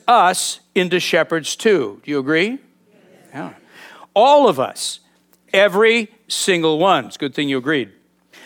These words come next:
Speaker 1: How could it be any other way? If we have the good shepherd living inside,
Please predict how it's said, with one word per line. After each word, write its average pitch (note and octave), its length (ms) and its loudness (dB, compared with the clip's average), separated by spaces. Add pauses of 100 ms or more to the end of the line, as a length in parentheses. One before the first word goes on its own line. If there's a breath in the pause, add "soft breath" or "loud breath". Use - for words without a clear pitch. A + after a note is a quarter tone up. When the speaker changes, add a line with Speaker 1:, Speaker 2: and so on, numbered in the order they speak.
(140)
Speaker 1:
How C4 360 2
could C#4+ 260 -2
it A#3+ 220 2
be G#3 380 0
any A3+ 340 0
other A3 260 2
way? A3+ 440 0 (840)
If D#3+ 220 0
we G#3+ 180 0
have G#3 280 2
the F#3 120 0
good A#3 260 -2
shepherd G3+ 380 0
living D#3 300 0
inside, B3 760 0